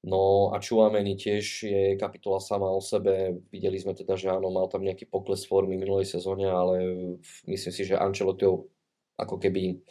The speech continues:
presvedčil počas tej prípravy, hral perfektné zápasy a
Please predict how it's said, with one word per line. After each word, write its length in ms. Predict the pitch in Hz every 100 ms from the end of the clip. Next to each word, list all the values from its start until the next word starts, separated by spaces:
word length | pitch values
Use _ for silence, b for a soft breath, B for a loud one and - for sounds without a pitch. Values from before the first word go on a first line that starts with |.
| b b b b b b _
presvedčil 480 | 107 110 113 104 101
počas 320 | 101 104 98
tej 160 | 104 95
prípravy, 640 | 98 98 98 101 117 127 - -
hral 220 | 90 90
perfektné 400 | 98 90 98 98
zápasy 680 | 92 180 - 95 - 110 110 - _ _ _ -
a 340 | 90 87 90